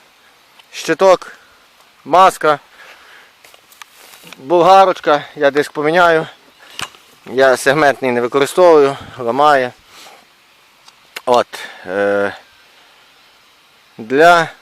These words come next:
каменю, для плитки, от використовую такий. Виробник, будь ласка, мені перерахувати пару гривень за рекламу. От я користуюсь такими дисками. Так, пацани, маю,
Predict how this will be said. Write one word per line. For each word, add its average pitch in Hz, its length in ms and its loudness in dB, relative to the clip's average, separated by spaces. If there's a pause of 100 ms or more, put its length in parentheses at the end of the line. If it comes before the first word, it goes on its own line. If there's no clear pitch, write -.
(140)
каменю, 165 440 0
для 127 180 0
плитки, 147 580 -6 (340)
от 160 220 -16
використовую 117 500 -8
такий. 95 340 -14 (800)
Виробник, 165 500 2
будь 147 160 -4
ласка, 160 400 2
мені 151 220 -4
перерахувати 147 640 0
пару 156 580 2 (180)
гривень 143 540 0
за 123 180 0
рекламу. 104 580 -4
От 165 140 -8 (200)
я 175 300 0
користуюсь 147 460 -8
такими 117 420 -10 (360)
дисками. 90 440 -14 (1300)
Так, 175 200 0
пацани, 196 320 0
маю, 185 400 2